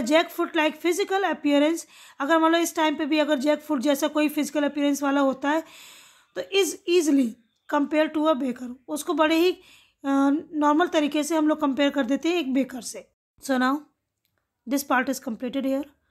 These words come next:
जो हमारा फर्स्ट पार्ट था ग्लिम्पसेस of इंडिया का वो यहीं कंप्लीट होता है।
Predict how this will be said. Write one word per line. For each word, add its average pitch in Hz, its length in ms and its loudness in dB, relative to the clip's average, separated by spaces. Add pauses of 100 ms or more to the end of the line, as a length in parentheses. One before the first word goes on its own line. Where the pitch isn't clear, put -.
(360)
जो 262 100 2
हमारा 254 220 2
फर्स्ट 320 320 -4
पार्ट 247 280 -6
था 262 60 -6
ग्लिम्पसेस 233 360 -4
of 247 200 -8
इंडिया 240 220 -4
का 262 120 -6 (420)
वो 240 40 -8
यहीं 233 220 -2
कंप्लीट 233 380 -6
होता 254 200 -6
है। 311 140 -4